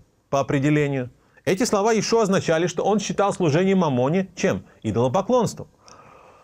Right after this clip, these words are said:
Откуда это известно? А, да, простите, и стяжательство, соответственно, это тоже один из видов, э, служения мамоне. А другой вид служения – это, э, м, служение Мамоне, это заботы. Откуда мы это знаем? Из той же Нагорной проповеди, которую он, кстати, опять-таки, он произносит ее не перед язычниками,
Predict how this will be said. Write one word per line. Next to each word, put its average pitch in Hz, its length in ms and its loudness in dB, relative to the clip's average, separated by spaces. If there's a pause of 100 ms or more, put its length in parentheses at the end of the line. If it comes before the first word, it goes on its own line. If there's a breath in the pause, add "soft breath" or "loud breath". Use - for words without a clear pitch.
(320 loud breath)
Откуда 190 260 0
это 127 160 2
известно? 95 520 -2
А, 110 240 0
да, 131 180 0
простите, 127 420 -2
и 143 140 0
стяжательство, 180 600 0
соответственно, 131 560 -2
это 143 180 0
тоже 254 280 2
один 233 220 0
из 220 120 0
видов, 208 420 0
э, 175 140 2
служения 196 440 2
мамоне. 202 460 2 (640 loud breath)
А 104 200 2
другой 131 340 2
вид 208 140 0
служения – 113 420 0
это, 98 640 -4
э, 113 160 -8
м, 110 200 -4
служение 123 360 0
Мамоне, 104 380 0
это 113 380 -4
заботы. 117 640 -2
Откуда 117 300 -4
мы 120 100 4
это 117 140 0
знаем? 175 240 0
Из - 80 -2
той 247 140 2
же 185 40 -2
Нагорной 240 320 0
проповеди, 190 380 -4
которую 165 340 0
он, 165 60 -2
кстати, 170 240 -2
опять-таки, 165 420 -2
он 101 120 -4
произносит 143 380 -2
ее 156 120 0
не 147 80 2
перед 147 260 0
язычниками, 139 640 -2